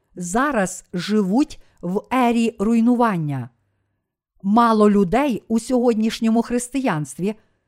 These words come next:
дають духовний хліб, щоб наситити голодні душі. Ми окреслюємо еру блідого коня як еру появи Антихриста. Протягом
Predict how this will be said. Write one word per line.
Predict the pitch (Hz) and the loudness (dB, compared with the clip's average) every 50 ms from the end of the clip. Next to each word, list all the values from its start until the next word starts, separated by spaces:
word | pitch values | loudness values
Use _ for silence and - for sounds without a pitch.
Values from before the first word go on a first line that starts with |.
| _ _ | _ _
дають | - 165 202 208 208 202 202 240 269 254 - - - - | -6 -2 0 0 2 2 2 0 0 -2 -4 -10 -10 -8
духовний | 180 185 254 247 - 285 262 247 226 233 254 269 | -4 -2 -2 -2 2 2 2 2 2 2 0 0
хліб, | 262 - 254 226 185 151 135 - - _ _ _ _ _ _ _ | -2 -4 -4 -4 -4 -4 -6 -8 -14 _ _ _ _ _ _ _
щоб | - - - - 226 214 180 175 - - | -20 -12 -2 0 2 2 2 -2 -6 -8
наситити | 196 202 208 202 196 - - - 262 285 302 - 196 170 - 165 165 202 - _ _ _ _ _ | -4 -2 -2 -2 -4 -4 -6 -4 -4 -4 -2 -4 -6 -6 -4 -4 -6 -6 -8 _ _ _ _ _
голодні | - 185 202 247 311 277 220 196 175 156 156 170 190 196 | -4 0 2 4 4 4 4 2 2 0 0 0 -2 -2
душі. | 175 165 214 240 233 - - - 139 131 117 - _ _ _ _ _ _ _ _ _ _ _ _ _ _ _ _ _ _ _ _ - | -2 -2 -4 -4 -4 -4 -6 -8 -10 -10 -10 -12 _ _ _ _ _ _ _ _ _ _ _ _ _ _ _ _ _ _ _ _ -4
Ми | 185 208 226 233 226 | 0 2 2 2 2
окреслюємо | - - - 214 220 214 - - 247 277 294 - - 196 190 180 175 160 160 170 165 180 208 - _ _ _ _ _ - | 0 0 0 0 0 0 -2 -4 -4 -4 -4 -4 -4 -2 -2 0 0 0 0 0 0 -2 -2 -4 _ _ _ _ _ -2
еру | 233 247 247 233 240 233 233 214 - 180 | 0 0 2 2 4 2 2 2 0 -2
блідого | 170 190 208 233 262 226 233 247 220 196 208 220 | -4 -2 0 0 0 2 4 4 4 4 2 0
коня | 214 247 277 285 247 185 151 151 160 175 - _ _ _ _ _ _ _ - | 0 0 0 0 0 0 -2 -4 -6 -8 -10 _ _ _ _ _ _ _ -10
як | 185 180 202 202 202 - - - - _ - | -4 -2 0 0 -2 -2 -8 -18 -14 _ -2
еру | 214 233 226 226 220 226 226 214 - - _ - - _ | 0 0 2 2 2 2 2 0 -2 -6 _ -20 -12 _
появи | - 226 226 208 202 226 226 226 208 220 220 - - | 0 0 2 2 2 2 2 2 2 0 0 -2 -2
Антихриста. | 214 226 226 220 - 262 254 226 - 170 151 143 - - 147 139 127 123 - _ _ _ _ _ _ _ _ _ _ _ _ _ _ _ _ - _ | -2 -2 -2 -2 -2 -2 -4 -2 -4 -6 -8 -8 -8 -8 -8 -8 -8 -8 -12 _ _ _ _ _ _ _ _ _ _ _ _ _ _ _ _ -12 _
Протягом | - 247 254 247 247 262 240 226 214 233 226 226 214 | 2 4 4 4 4 2 0 2 4 4 4 4 2